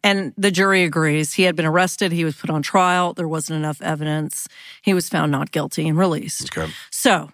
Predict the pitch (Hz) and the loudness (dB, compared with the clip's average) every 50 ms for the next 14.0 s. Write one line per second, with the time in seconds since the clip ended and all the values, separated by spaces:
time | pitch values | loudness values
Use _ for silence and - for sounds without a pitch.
0 | _ _ _ _ _ _ _ - 185 202 190 190 190 208 220 240 240 233 233 214 | _ _ _ _ _ _ _ -2 0 0 2 2 4 4 4 2 2 0 0 0
1 | 208 202 202 190 - 196 170 180 180 170 151 156 147 143 143 156 170 170 - - | 0 0 -2 -2 -2 0 0 2 2 2 2 0 0 2 0 0 -2 -4 -6 -8
2 | - - - 175 156 156 156 165 165 160 160 156 147 - - - - - 202 190 | -4 -2 -2 -2 0 0 0 2 2 2 2 0 -2 -4 -6 -4 0 0 2 4
3 | 170 175 160 160 156 151 151 165 156 151 175 156 151 151 147 151 - - 165 185 | 4 4 4 4 4 4 4 4 4 4 4 4 4 4 2 0 0 2 0 0
4 | - - 185 156 147 143 147 165 190 - - - - - 180 165 165 151 160 160 | 2 2 2 2 4 2 2 0 0 -4 -8 -10 -4 0 2 2 2 2 2 4
5 | 156 156 156 151 151 143 - - - 170 160 151 - - - 160 151 147 - - | 4 4 4 2 2 0 -2 0 0 2 2 0 0 0 0 0 0 0 -2 -4
6 | - - 180 165 147 - 196 180 180 165 175 170 165 160 151 143 - - - 170 | -2 0 0 0 2 2 2 2 2 2 2 2 2 2 0 0 -2 0 2 2
7 | 151 160 - - 175 165 - - 254 247 220 - 214 196 190 - 202 185 175 165 | 2 2 2 0 0 -2 2 2 0 0 2 2 2 2 2 2 0 2 2 2
8 | 147 147 147 147 - - - 160 - - 151 - - - 156 - - - - _ | 0 0 0 -2 -2 -4 -6 -6 -4 -4 -4 -4 -6 -6 -8 -8 -10 -12 -16 _
9 | _ _ - - - - 190 180 - - 277 311 - - 254 226 208 - 190 180 | _ _ -14 -2 0 2 2 2 2 0 0 2 2 2 2 4 4 2 2 2
10 | 180 165 180 160 156 151 - - - - - - - - - _ _ _ _ 185 | 2 2 2 2 2 0 -2 -4 -6 -6 -6 -8 -12 -16 -20 _ _ _ _ 2
11 | 180 196 196 208 - - 240 220 202 - 220 208 202 185 180 180 160 - - 175 | 4 4 4 2 0 0 0 0 2 2 0 2 2 2 2 2 0 -2 0 0
12 | 160 156 143 139 143 147 - - 202 175 175 175 180 202 220 226 208 185 175 170 | 0 0 0 0 -2 -2 0 2 2 4 4 4 4 4 2 2 2 2 2 2
13 | 156 151 175 170 170 185 202 202 190 175 170 160 156 143 143 143 147 147 147 | 2 2 2 4 4 4 4 4 4 4 4 4 4 4 4 4 4 2 0